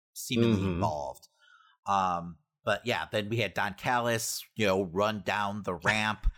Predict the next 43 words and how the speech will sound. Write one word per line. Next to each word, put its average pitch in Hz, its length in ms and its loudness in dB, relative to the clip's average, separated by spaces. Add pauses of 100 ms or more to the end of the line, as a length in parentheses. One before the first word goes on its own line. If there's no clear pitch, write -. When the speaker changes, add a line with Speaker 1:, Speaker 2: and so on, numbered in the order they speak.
(120)
Speaker 1:
<laughs> - 200 -20
uh, 98 440 2
with 117 160 0
the - 80 0
chair 107 460 2
once, 95 460 -4
you 101 100 -2
know, 90 300 -2
Brian 110 540 0
pulled 107 300 0
out 104 220 2
his 107 140 -6
screwdriver, 101 800 -2
which 95 360 -8
I, - 100 -8 (420)
I 98 60 -8
still, - 300 -6 (360)
<laughs> - 400 -10
it's - 260 -6
such 202 220 -2
a 175 80 2
weird 139 440 -4
gimmick 139 380 0
that 92 160 -6
he's 82 200 -16
going 82 320 -10
with 80 180 -16
right 78 180 -14
now. 85 180 -12 (340)
This 131 160 0
whole 135 200 0
theme 117 480 2
of 104 180 0
him 113 160 0
being 104 220 -2
a 95 60 0
handyman 107 480 0
trying 95 320 -4
to, 101 80 -4
like, 92 260 -4 (420)
fix 107 300 -2
the 104 100 -10
A 92 140 -6